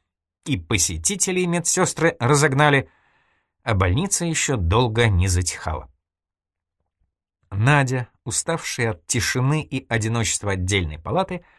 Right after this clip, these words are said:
обошла весь этаж, понаблюдала за жизнью больных. В холле смотрели телевизор,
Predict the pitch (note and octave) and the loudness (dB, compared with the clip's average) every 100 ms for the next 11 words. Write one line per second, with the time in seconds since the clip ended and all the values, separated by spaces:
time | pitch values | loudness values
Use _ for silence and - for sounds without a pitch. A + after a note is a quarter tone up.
0 | _ _ _ _ _ _ - A#2+ D3 A3+ | _ _ _ _ _ _ -2 2 2 2
1 | A3+ E3 F#3 - G#2+ - F3+ F#3+ - - | 2 2 0 0 -4 0 0 0 -6 -10
2 | _ _ _ B2 G#2+ F2 G2+ F3 D#3 A2+ | _ _ _ -2 0 0 2 2 2 0
3 | F#2+ A#2 B2+ A#2+ A#2+ G2 G#2+ F#2+ F2+ E2+ | 2 2 2 2 0 2 2 2 0 -2
4 | - _ _ _ _ _ _ _ _ _ | -12 _ _ _ _ _ _ _ _ _
5 | _ _ _ _ _ _ _ - - G#3 | _ _ _ _ _ _ _ -10 4 4
6 | F#3+ F#3 F3+ F3 - G#2 - A2+ G2+ F2+ | 6 2 -2 -6 -4 -2 0 2 2 0
7 | G2 E2+ F#2+ C#3+ D#3 | 0 2 0 -2 -6